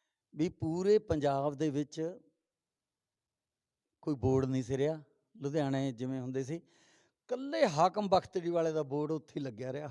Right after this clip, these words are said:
ਹਾਕਮ ਬਖਤੜੀ ਵਾਲਾ, ਦਲਜੀਤ ਕੌਰ। ਆਪਣੇ ਕੰਮ ਤੇ ਇੰਨਾ ਫਖਰ ਸੀ ਵੀ ਗਲਤੀ ਨਹੀਂ ਕਰਨੀ,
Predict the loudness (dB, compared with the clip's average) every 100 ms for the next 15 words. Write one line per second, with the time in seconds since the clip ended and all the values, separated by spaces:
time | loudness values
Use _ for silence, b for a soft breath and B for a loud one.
0 | -6 -6 -6 -10 -10 -12 -12 -8 -6 -6
1 | -8 -14 -14 -14 -14 -16 -18 _ b b
2 | b b -4 -4 -2 -4 -2 -4 -4 -4
3 | -2 -2 -2 -4 -8 -10 -12 _ _ _
4 | _ -6 6 6 6 2 -2 -2 -6 -6